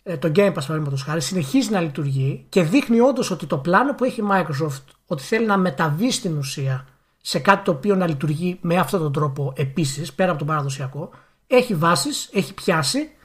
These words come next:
και θα είναι πολύ σημαντικό ερχόμενη νέα γενιά. Και θα ήθελα ίσως με τις νέες κυκλοφορίες και, α,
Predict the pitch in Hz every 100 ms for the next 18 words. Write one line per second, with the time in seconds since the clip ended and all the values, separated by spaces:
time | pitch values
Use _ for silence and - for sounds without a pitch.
0 | _ _ _ _ - 214 226 285 247 254
1 | 320 254 214 156 135 170 151 139 - _
2 | _ _ _ - 180 135 185 165 156 156
3 | 147 139 139 135 135 - _ _ _ _
4 | _ _ _ _ _ _ - 196 185 180
5 | 185 _ _ _ - 202 311 339 285 240
6 | 294 - 220 254 - 208 202 190 170 240
7 | 240 214 180 180 202 156 - 175 160 156
8 | 156 147 151 151